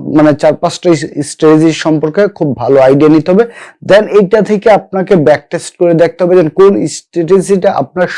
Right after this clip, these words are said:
সবচেয়ে বেশি কাজ করে। Then ওই স্ট্র্যাটেজিটা ফলো করে ওইখান থেকে ট্রেড নিলে আপনি, আহ, প্রফিট নিয়ে বের হইতে পারবেন। But কোনো নির্দিষ্ট কোনো স্ট্র্যাটেজি যদি আপনি ঠিক না করেন,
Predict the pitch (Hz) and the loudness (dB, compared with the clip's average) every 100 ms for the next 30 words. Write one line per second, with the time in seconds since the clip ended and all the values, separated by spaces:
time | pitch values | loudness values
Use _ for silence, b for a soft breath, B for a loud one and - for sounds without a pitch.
0 | - 175 - 190 165 156 147 131 - 135 | -2 -2 2 2 2 0 -2 -4 -2 -4
1 | 113 - B B B 147 170 196 - 180 | -6 -8 B B B 2 2 2 2 2
2 | 202 196 - 190 185 202 190 208 - 170 | 4 2 -2 -2 0 0 2 0 0 0
3 | 170 175 185 202 208 180 - 185 175 185 | 2 2 2 2 4 0 -2 -2 0 2
4 | 180 - 160 151 175 196 160 - 165 208 | 0 0 -2 2 2 4 2 -2 -4 -4
5 | B B B - 123 107 101 - 139 _ | B B B 0 4 4 2 -2 -18 _
6 | _ - 165 208 202 190 196 139 135 127 | _ 0 2 2 0 2 2 4 4 2
7 | - 107 117 113 107 135 127 b b b | 0 0 0 0 2 0 -2 b b b
8 | - 170 175 180 160 185 165 196 - 202 | 0 4 6 6 4 4 2 0 0 2
9 | 196 180 156 - - 170 165 170 180 170 | 4 2 0 -6 -4 0 0 2 2 2
10 | 170 175 - 175 - 165 - 165 165 165 | 4 2 2 -4 -4 -8 -6 -2 -2 0
11 | 175 123 | 0 0